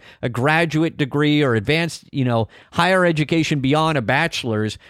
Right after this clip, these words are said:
then I think grades do matter, right? 'Cause you're, you're really concerned about what, uh, medical school you're getting into, or dental school, or what program you're getting into, or what, whatever like that.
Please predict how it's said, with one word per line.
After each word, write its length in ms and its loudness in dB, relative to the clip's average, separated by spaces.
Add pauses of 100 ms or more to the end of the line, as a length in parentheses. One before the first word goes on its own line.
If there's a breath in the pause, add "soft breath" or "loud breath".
(140)
then 120 2
I 40 0
think 220 -2
grades 420 0
do 240 2
matter, 320 2
right? 180 0
'Cause 200 -4
you're, 240 -2
you're 200 -4
really 880 2 (420 soft breath)
concerned 460 0
about 320 0
what, 500 0
uh, 140 4
medical 440 0
school 280 -2
you're 120 2
getting 260 -2
into, 260 -2
or 80 2
dental 380 0
school, 320 -2
or 60 0
what 200 -4
program 380 0
you're 100 0
getting 220 -2
into, 240 -2
or 60 0
what, 260 -2
whatever 340 0
like 180 0
that. 280 0